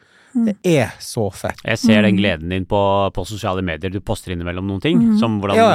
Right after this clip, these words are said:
Speaker 2: ja.
Speaker 3: eh,
Speaker 2: Og, og spesielt min samboer poster, eh,
Speaker 3: Mm.
Speaker 2: eh, en del ting. Vi er veldig opptatt av å ikke vise ansiktet
Speaker 3: Det
Speaker 2: deres,
Speaker 3: ser
Speaker 2: men
Speaker 3: jeg.
Speaker 2: du klarer å se likevel
Speaker 3: Mm. Mm.
Speaker 2: alt mye av det vi gjør, og hun er kjempeflink til det.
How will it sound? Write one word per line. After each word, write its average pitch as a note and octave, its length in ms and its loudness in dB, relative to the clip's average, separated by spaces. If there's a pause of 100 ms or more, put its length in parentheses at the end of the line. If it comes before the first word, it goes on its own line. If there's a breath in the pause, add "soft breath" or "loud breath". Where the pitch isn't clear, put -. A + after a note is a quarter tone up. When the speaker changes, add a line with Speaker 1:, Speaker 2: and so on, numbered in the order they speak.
Speaker 2:
ja. G2+ 80 -2
Speaker 3:
eh, F#2 120 -6
Speaker 2:
Og, G3 180 0
og G3 140 2
spesielt G#3+ 400 0
min F#3+ 200 0
samboer G3 480 2
poster, A#2+ 680 0
eh, A#2 140 -4
Speaker 3:
Mm. A#2+ 60 -2
Speaker 2:
eh, B2 300 -2
en C3+ 100 -2
del C#3 180 2
ting. A#2 200 -4
Vi D#3+ 200 2
er E3 60 0
veldig E3+ 240 4
opptatt E3 320 0
av B2+ 60 -2
å C3 40 0
ikke C3 160 -4
vise C#3 200 0
ansiktet D3+ 400 -2
Speaker 3:
Det B2 80 0
Speaker 2:
deres, B2+ 160 4
Speaker 3:
ser A2 140 2
Speaker 2:
men F2+ 80 2
Speaker 3:
jeg. D#3 80 2
Speaker 2:
du - 60 -6
klarer F#3+ 220 4
å D#3+ 60 0
se F3+ 360 2
likevel B2+ 500 2 (160)
Speaker 3:
Mm. - 0 -
Mm. G#2+ 300 0
Speaker 2:
alt C#3 180 -2 (120)
mye D3+ 200 0
av A#2 120 2
det A#2+ 160 2
vi B2 100 2
gjør, A#2 220 4
og G#2+ 80 0
hun D#3 80 2
er D3 40 4
kjempeflink C#3 600 -4
til G2 100 -6
det. G2 140 -2